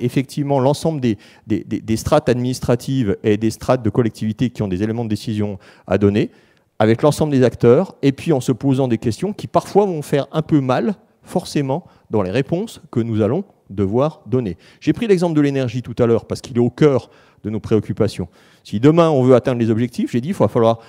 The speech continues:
actuellement on fait cent rénovations énergétiques par an dans la vallée de Chamonix, hein, des ouches, non, de Servoz, pardon, à Valorcine, on en fait cent. On est considéré comme un bon élève. Si on veut aller faire bien, il faut en faire au moins trois cent cinquante et augmenter notre capacité de N R en,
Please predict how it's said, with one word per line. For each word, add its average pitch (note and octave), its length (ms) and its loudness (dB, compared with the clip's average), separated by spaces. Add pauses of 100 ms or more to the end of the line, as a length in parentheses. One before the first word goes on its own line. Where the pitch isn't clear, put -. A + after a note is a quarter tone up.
(220)
actuellement D3 380 0
on C3+ 60 -6
fait G2 140 -4
cent G3 240 2
rénovations D3 640 0
énergétiques B2 640 -4
par A2 240 0
an B2+ 300 0
dans G2+ 120 2
la G2 140 2
vallée G#2+ 260 2
de F#2+ 120 -2
Chamonix, B2+ 420 -4
hein, A#2 100 -4
des G#2+ 240 -2
ouches, - 380 -2
non, A#2+ 100 -2
de G2+ 120 -2
Servoz, D#3+ 480 0
pardon, A2 280 -2 (280)
à G2 80 -2
Valorcine, C3 360 -2
on D3+ 80 -6
en B2+ 60 -4
fait A#2 140 -2
cent. G2 320 -6
On G#2 40 -4
est G2 40 -6
considéré F#3+ 420 0
comme C#3+ 180 -4
un A#2+ 60 0
bon D#3+ 160 -2
élève. B2 320 0 (320)
Si - 140 -6
on D3+ 80 0
veut D#3+ 100 6
aller D#3+ 180 4
faire D3 220 -2
bien, D3 220 0
il G#3+ 40 -4
faut C#3 160 -4
en A2 120 -6
faire B2 180 -2
au C#3 60 2
moins D#3+ 180 0
trois - 240 -2
cent D3 160 -8
cinquante E3+ 480 -4 (320)
et G#3 100 6
augmenter E3+ 460 4
notre D3+ 180 0
capacité C3+ 540 0
de B2 140 4
N A#2+ 140 0 (140)
R - 140 -10 (1040)
en, D3 140 0